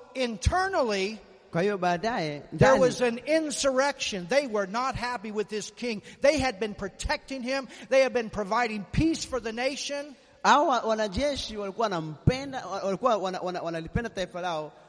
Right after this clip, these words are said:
Speaker 2: walikuwa wana-, wanalinda taifa, lakini ndani walikuwa wanaumia.
Speaker 1: He was so into himself, he was making everybody bow to him.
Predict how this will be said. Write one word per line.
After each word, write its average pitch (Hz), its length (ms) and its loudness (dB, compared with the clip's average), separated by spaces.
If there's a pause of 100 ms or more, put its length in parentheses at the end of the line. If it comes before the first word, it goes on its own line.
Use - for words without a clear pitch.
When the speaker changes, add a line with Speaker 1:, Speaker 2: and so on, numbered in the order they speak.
(120)
Speaker 2:
walikuwa 180 340 0
wana-, 190 140 -2
wanalinda 170 460 -2
taifa, 180 580 -6 (240)
lakini 233 420 -4
ndani 247 400 -2
walikuwa 190 320 -4
wanaumia. 170 540 0 (540)
Speaker 1:
He 320 180 10
was 269 260 0
so 285 260 6
into 254 200 -2
himself, 269 480 -2
he 302 100 -4
was 240 160 -4
making 269 320 0
everybody 262 420 0
bow 269 480 4
to 277 60 0
him. 285 500 -2